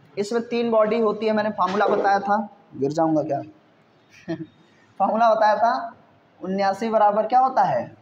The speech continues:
अस्सी प्लस इक्यासी प्लस बावन, यानी कि अनुच्छेद उन्यासी क्या है, संसद, भारत में संसद होगा, इसका प्रावधान है हमारे संविधान में। अस्सी क्या है,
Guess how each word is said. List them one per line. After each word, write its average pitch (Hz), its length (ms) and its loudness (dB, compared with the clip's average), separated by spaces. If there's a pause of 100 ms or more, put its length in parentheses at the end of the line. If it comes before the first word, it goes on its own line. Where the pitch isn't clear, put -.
अस्सी 202 500 -4 (460)
प्लस 175 240 -2
इक्यासी 185 640 -2 (420)
प्लस 185 200 -2
बावन, 135 480 -4 (680)
यानी 247 280 0
कि 277 340 -2 (2250)
अनुच्छेद 226 380 0
उन्यासी 226 400 0
क्या 226 140 2
है, 233 160 0
संसद, 175 520 -2 (240)
भारत 185 300 2
में 202 100 -4
संसद 185 380 -4
होगा, 190 640 0 (200)
इसका 190 200 0
प्रावधान 139 460 0
है 147 100 0
हमारे 208 240 0 (280)
संविधान 147 580 -4
में। 104 120 -8 (680)
अस्सी 247 300 -4
क्या 247 140 2
है, 254 240 0